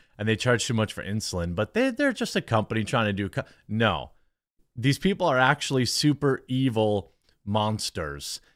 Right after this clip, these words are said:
Uh, and so I'm gonna go, I'm gonna double dip on this because the, the freak out that happened afterwards, absolutely insane.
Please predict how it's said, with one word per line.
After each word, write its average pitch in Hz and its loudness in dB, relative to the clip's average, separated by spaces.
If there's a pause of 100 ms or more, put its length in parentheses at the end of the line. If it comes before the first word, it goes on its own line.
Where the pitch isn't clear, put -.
(180)
Uh, 98 0
and 117 0
so 135 2
I'm 120 0
gonna 127 0
go, 120 2
I'm 120 -2
gonna 127 0
double 117 2
dip 120 0
on 123 2
this 131 0
because 107 -6
the, 101 -4 (160)
the 107 -4
freak 143 -4
out 131 0
that 120 0
happened 117 2
afterwards, 120 -2 (600)
absolutely 113 -2
insane. 127 -2